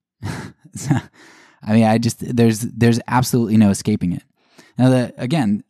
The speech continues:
I, I appreciate his, his candidness, but, um, it, that's just what it is. He's a consequentialist. He's a utilitarian. And the, the goal of this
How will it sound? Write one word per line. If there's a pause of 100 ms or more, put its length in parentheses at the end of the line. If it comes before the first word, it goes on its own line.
I,
I
appreciate
his,
his
candidness,
but,
um, (1500)
it,
that's
just
what
it
is.
He's
a
consequentialist.
He's
a
utilitarian. (420)
And (280)
the,
the
goal
of
this